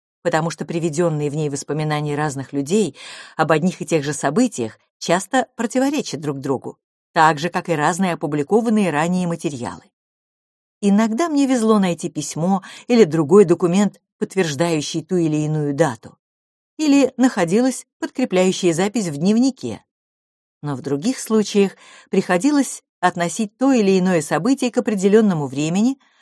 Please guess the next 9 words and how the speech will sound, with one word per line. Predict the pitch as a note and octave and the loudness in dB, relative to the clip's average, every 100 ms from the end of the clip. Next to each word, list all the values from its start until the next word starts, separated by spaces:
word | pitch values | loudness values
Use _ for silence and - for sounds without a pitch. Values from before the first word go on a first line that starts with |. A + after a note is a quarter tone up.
| - | -10
оценивая | - D#3+ C#4+ D4+ C4+ B3+ | -6 -4 -2 0 2 0
свидетельства | - F#3+ E3+ C4+ G#3 - F3 | 0 -4 -2 -4 -4 -8 -8
современников | F#3+ E3 E3+ A3+ C4 A3+ G#3+ | -4 -4 0 2 2 -2 -4
исключительно | G3+ - F3 - C#4+ - A3+ | -8 -8 -8 -4 -4 -2 -2
с | G#3+ | -2
позиции | - D#3 E3+ G3 - F#3+ | -4 -4 -4 -6 -2 0
логики. | F3 E3+ C#3 G#2+ - - _ _ _ _ _ _ _ | 2 0 0 -6 -20 -20 _ _ _ _ _ _ _
Кроме | G#3 C#4 D#4 | 2 4 4
того, | - D3+ C#3 | 0 -2 -2